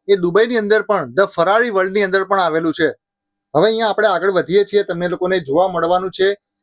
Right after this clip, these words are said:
ધ મમીની રાઇડ્સ. હા દોસ્તો, અહીંયા ધ મમી જે છે, ફિલ્મની આખી રાઇડ્સ અહીંયા છે. જે રીતે આપણે ટ્રાન્સફોર્મર પિક્ચરની જે રાઇડ્સ જોઈ,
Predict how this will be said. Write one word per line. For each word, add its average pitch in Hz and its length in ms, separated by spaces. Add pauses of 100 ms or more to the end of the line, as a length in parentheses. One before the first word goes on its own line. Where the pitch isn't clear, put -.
(120)
ધ 139 100
મમીની 180 920
રાઇડ્સ. 160 480 (200)
હા 202 100
દોસ્તો, 240 280
અહીંયા 220 480
ધ 175 100
મમી 196 400
જે 208 160
છે, 202 160 (600)
ફિલ્મની 208 580
આખી 208 260
રાઇડ્સ 170 360
અહીંયા 190 240
છે. 175 140
જે 190 220
રીતે 175 140
આપણે 190 140
ટ્રાન્સફોર્મર 196 560
પિક્ચરની 196 420
જે 196 180
રાઇડ્સ 170 280
જોઈ, 175 220